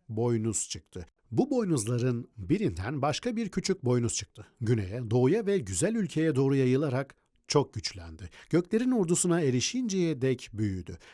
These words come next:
Gökteki ordudan ve yıldızlardan bazılarını yeryüzüne düşürdü. Ayakları altına alıp çiğnedi. Kendisini gök ordusunun önderi kadar yükseltti. Tanrı'ya sunulan günlük sunu kaldırıldı.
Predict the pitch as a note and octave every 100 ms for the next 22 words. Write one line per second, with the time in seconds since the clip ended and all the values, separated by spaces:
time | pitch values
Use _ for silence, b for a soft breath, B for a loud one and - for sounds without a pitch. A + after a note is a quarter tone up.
0 | B _ A#2 A#2 - B2 A3 A3+ C#3 C#3
1 | D3+ D3+ C3 C3+ A2 A#2+ B2 A2 B2 A2+
2 | B2 D3+ A#2 D#3 G3+ F3+ E3 C#3+ D3+ D3+
3 | B2+ G#2 D#3 D#3+ D3+ B2+ B2+ A2 F2 -
4 | D#2 E2 - B - A#2+ C#3+ C#3+ D3 E3+
5 | A#3 E3+ - A2+ G2 E3+ - - A2 F#2
6 | E2+ E2+ B B - D3+ E3+ - E3+ F3
7 | b b _ G2 F3+ - E3 C#3 B2+ -
8 | C#3 C#3 B2+ B2+ A#2 F3+ G#3+ C#3 A#2 B2
9 | A2 F2+ F#2 - F2+ E2+ - E2 - B
10 | - E3 G#3 A3+ B3 - E3 C#3+ D3+ C#3+
11 | B B - G#2 C#3 A3 - - C#3 C3
12 | D#3 - A2 G2 G2+ F#2+ E2 E2